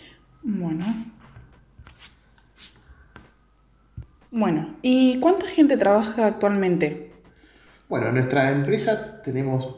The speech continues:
Speaker 2: veinte empleados. Eh, digamos que son como veinte familias distintas. <laughs> Eh, tenemos en Mar del Plata,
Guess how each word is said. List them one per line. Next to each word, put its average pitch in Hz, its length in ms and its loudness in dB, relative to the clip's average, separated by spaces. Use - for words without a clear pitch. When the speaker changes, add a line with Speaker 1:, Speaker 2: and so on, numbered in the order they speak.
Speaker 2:
veinte 127 320 0
empleados. 101 580 -4
Eh, 98 800 -2
digamos 123 320 0
que 117 60 -2
son 131 180 -4
como 107 220 -6
veinte 127 260 2
familias 113 420 -4
distintas. 107 600 -4
<laughs> - 380 0
Eh, 110 640 -4
tenemos 139 580 0
en 117 140 -6
Mar 120 160 -2
del 123 120 -2
Plata, 160 640 0